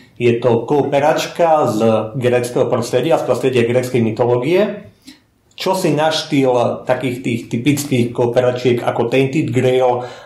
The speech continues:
alebo Gloomhaven, čiže partička chodí a rieši nejaké problémy. Je to šialene dlhá hra, tá najväčšia edícia, ktorá stala teraz na Kickstarteri nejakých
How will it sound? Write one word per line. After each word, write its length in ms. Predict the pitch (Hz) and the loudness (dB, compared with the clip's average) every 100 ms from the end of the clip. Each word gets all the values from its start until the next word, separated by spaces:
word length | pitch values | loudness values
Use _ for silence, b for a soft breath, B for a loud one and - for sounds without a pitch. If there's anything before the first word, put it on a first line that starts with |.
| B | B
alebo 720 | - 123 117 117 113 110 110 | -2 2 2 2 0 0 0
Gloomhaven, 880 | 117 139 123 131 131 139 131 131 - _ _ _ _ _ _ _ - | 0 0 2 2 2 2 0 -2 -12 _ _ _ _ _ _ _ -10
čiže 560 | - 123 113 110 - - | -2 0 2 0 -2 -2
partička 560 | 127 127 147 - 123 | -2 0 -2 0 0
chodí 240 | 143 123 120 | 0 0 2
a 140 | 110 | 2
rieši 320 | 113 117 117 117 | 2 2 0 0
nejaké 480 | 113 - 113 104 | 0 0 -2 -2
problémy. 880 | - 131 127 151 151 139 123 120 - B B B B B | -2 -2 0 0 2 0 0 -6 -12 B B B B B
Je 160 | - 127 | -2 0
to 100 | 120 | 2
šialene 540 | 120 - 143 143 151 131 | 0 2 2 2 2 2
dlhá 340 | 135 143 160 156 | 2 2 2 0
hra, 240 | 151 156 160 170 - - | 0 2 2 0 -4 -4
tá 200 | 123 110 107 110 113 | 0 2 0 -2 -6
najväčšia 640 | 120 120 131 139 160 - 123 | -4 0 2 2 0 0 0
edícia, 480 | 120 127 123 135 131 | 0 -2 -2 0 0
ktorá 340 | 127 117 113 | -2 -2 -2
stala 800 | 110 - - - 110 113 110 104 | -2 -6 -10 -2 2 2 2 0
teraz 240 | - 123 113 | -2 0 0
na 140 | 117 | -2
Kickstarteri 640 | - - - 123 127 127 120 | -4 -8 -2 -2 2 2 2
nejakých 500 | 113 110 120 110 | 2 0 -2 -6